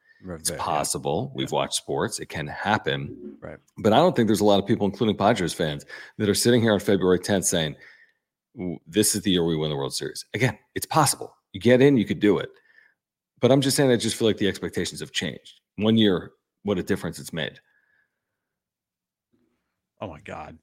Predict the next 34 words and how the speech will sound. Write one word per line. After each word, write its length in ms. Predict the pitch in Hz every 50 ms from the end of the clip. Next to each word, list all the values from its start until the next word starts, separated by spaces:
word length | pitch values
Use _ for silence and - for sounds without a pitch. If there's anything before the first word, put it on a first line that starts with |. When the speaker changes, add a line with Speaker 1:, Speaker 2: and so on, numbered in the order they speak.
| _
Speaker 1:
<laughs> 720 | - 101 90 85 85 - - - - - - - - 110 92
From 180 | - - 104 98
this 140 | 104 98 -
time 360 | - 104 101 95 92 90 80 85
last 320 | 92 92 98 95 - -
year? 260 | 123 120 120 110 101 -
<laughs> 60 | -
Yeah, 240 | - 120 107 - - - _ _ _ -
big 140 | 117 107 92
difference. 340 | - 160 143 - - - - - -
Speaker 2:
Yeah. 80 | - - _ - _ _ _ -
Last 280 | 113 127 139 135 -
year 80 | - 120
was 100 | 117 98
Speaker 1:
Huge. 80 | 107 101
Speaker 2:
like, 80 | 95 -
"Go 140 | 110 110
win 140 | 113 117 120
the 60 | 120
World 200 | 117 117 117 107
Series," 380 | - - 127 123 101 78 - -
you 80 | - -
know? 160 | 80 85 107 123 - - _ - _ _ _ - _ _ _ _ _ _ _ _ _ _ _ _ _ _ _ _ _ -
Speaker 1:
Yeah, 200 | 175 170 101 76
you 100 | 78 82
just, 220 | 92 98 90 - _ _ _ _ _ _ _ _ _ _ _ _ _ _ _ _ _ _ _ _ _ _ _ _ _ _ _ -
like, 220 | 117 107 87 - -
just 540 | - - 127 127 131 131 - - - - - _ _ _ _ _ _ _ _ _ _ _ _ _ _ _ _ _ 101
do 480 | - 131 123 117 117 127 139 151 151 143 _ _ _ _ _ _ _ _ _ _ -
your 280 | 98 113 110 104 104
job. 440 | 95 - 107 90 80 71 71 69 - - _ _ _ - _ _ _ _ _ _ _ _ _ _ _ _ _ _ _ _ _ _ _ _ _ _ _ _ _ -
That's 140 | - 92 120
it. 180 | 131 104 90
Speaker 2:
Mm-hmm. 300 | 90 80 76 78 82 92